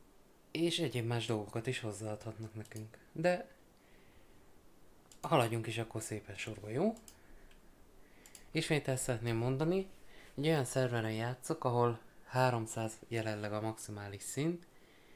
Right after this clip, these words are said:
Így a pontjaimat ne nézzétek, a szintemet ne nézzétek, ugyanis egy alapjátékban ez a szint, az maximum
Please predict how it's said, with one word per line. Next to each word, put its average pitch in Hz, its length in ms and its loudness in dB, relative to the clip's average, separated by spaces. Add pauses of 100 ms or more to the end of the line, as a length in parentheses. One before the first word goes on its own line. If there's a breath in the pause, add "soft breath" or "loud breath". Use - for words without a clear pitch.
(540 loud breath)
Így 123 160 -2
a 120 80 -2
pontjaimat 131 580 4
ne 147 140 2
nézzétek, 131 760 0 (1120 loud breath)
a 120 200 2
szintemet 113 560 0
ne 139 120 2
nézzétek, 139 520 0
ugyanis 117 280 -2
egy 120 140 0
alapjátékban 120 800 0
ez 120 160 -2
a 113 40 -2
szint, 135 400 -2 (560)
az 110 100 -4
maximum 117 580 -2